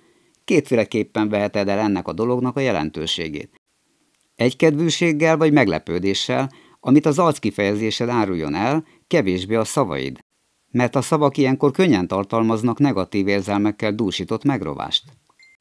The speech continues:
Ha ideges leszel vagy felháborodsz, az túl erős reakció. A gyerek ezt felismeri, és ha legközelebb nem teszel a kedvére, akkor tudja, hogy csak meg kell nyomni a gombot, ezért bedob egy trágárságot, és már fel is bosszantott.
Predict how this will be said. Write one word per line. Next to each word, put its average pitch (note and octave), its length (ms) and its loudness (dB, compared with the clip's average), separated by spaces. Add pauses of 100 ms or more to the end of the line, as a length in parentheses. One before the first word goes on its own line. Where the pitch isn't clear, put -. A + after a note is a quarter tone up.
(200)
Ha - 140 -2
ideges A#2+ 420 4
leszel A#2+ 420 -2
vagy C3+ 160 -2
felháborodsz, G2 720 -2
az C#3 120 -4
túl C3+ 260 2
erős G2+ 300 0
reakció. D2+ 680 -8 (440)
A - 80 -8
gyerek C3 280 2
ezt G2 160 -2
felismeri, B2+ 540 2
és B2+ 200 0
ha C#3 60 -2
legközelebb G#2+ 520 0
nem E3+ 160 0
teszel G2 280 -6
a E2+ 60 -4
kedvére, B2 560 -2 (200)
akkor D#3+ 300 -2
tudja, F#2 320 0
hogy F#2 120 -2
csak - 180 -10
meg D3 180 0
kell F#2 160 -2
nyomni F2+ 280 0
a D2+ 100 -6
gombot, D3+ 440 0 (320)
ezért B2 280 2
bedob G#2+ 280 2
egy E2 120 -6
trágárságot, A2 800 0
és A#2 140 -4
már A2+ 160 0
fel G2+ 200 -8
is E2+ 140 -8
bosszantott. - 800 -12